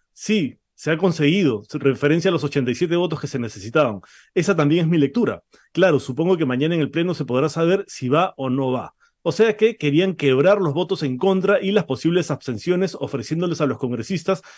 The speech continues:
el archivamiento de sus procesos. En otro momento de la conversación se lee que el operador de Patricia Benavides da indicaciones sobre atribuciones que son competencia exclusiva de la mesa directiva del Congreso de la República.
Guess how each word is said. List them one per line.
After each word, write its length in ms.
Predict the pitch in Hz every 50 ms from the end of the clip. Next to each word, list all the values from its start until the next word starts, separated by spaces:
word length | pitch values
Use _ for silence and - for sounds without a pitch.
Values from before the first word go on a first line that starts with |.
| - -
el 160 | - 147 143 139
archivamiento 720 | 131 - - 131 131 120 123 143 165 175 170 151 156 151
de 100 | 160 151
sus 200 | - 175 156 -
procesos. 600 | - 147 123 104 - - 127 110 - 104 95 - - - - - - -
En 140 | 139 143 175
otro 180 | 220 220 269
momento 340 | 226 196 185 202 208 - 214
de 60 | 202 185
la 60 | 165
conversación 580 | 139 151 143 135 127 - 135 - - 202 220 208
se 100 | - 143
lee 220 | 135 151 170 185
que 80 | 175 180
el 80 | 151 131
operador 420 | 117 110 117 117 123 156 196 202
de 100 | 196 196
Patricia 360 | 151 147 151 165 165 - 180
Benavides 540 | 175 170 151 139 135 147 165 190 208 208 - - - _ _
da 140 | - 135 160
indicaciones 840 | 190 202 202 202 165 - 131 - - 196 196 196 208 208 208 208 - -
sobre 300 | - - 151 135 135 131
atribuciones 640 | 127 - 131 131 127 123 - - 220 220 226 - -
que 80 | 123
son 160 | - 185 185
competencia 480 | 175 208 160 143 143 143 170 185 - 214
exclusiva 420 | - - 151 123 - 180 196 202
de 80 | 190 170
la 120 | 135 123
mesa 260 | 127 170 185 - 208 190
directiva 420 | 151 131 117 - 180 185 190 185
del 100 | 175 143
Congreso 440 | 143 127 127 143 165 160 - 170 160
de 60 | 143
la 100 | 143 139
República. 600 | - 143 143 233 240 190 135 117 107 - 85